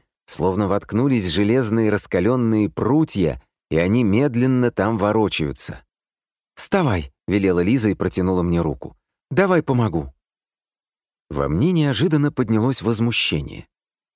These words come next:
Девушка хочет меня поднять? Она считает меня рухлядью? Древним стариком? В ее глазах я птеродактиль, который из-за неумения летать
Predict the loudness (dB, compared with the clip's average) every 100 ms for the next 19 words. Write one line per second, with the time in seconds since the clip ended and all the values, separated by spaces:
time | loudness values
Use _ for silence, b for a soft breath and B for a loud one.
0 | _ -10 -4 0 0 -2 -4 -2 -2 -2
1 | -2 0 0 -2 -2 -2 -2 -2 -8 -18
2 | _ _ _ _ -4 -2 -2 -2 0 0
3 | 0 0 0 0 0 0 0 -2 0 0
4 | -2 -4 _ _ _ -6 0 0 2 0
5 | 0 -2 -2 -2 -2 0 2 0 -6 _
6 | _ _ _ _ -8 -2 0 2 2 0
7 | 2 0 2 0 0 0 0 0 0 -2
8 | -2 -4 -2 -2 0 0 0 0 0 0
9 | 0 0 0 2 0 2 0 0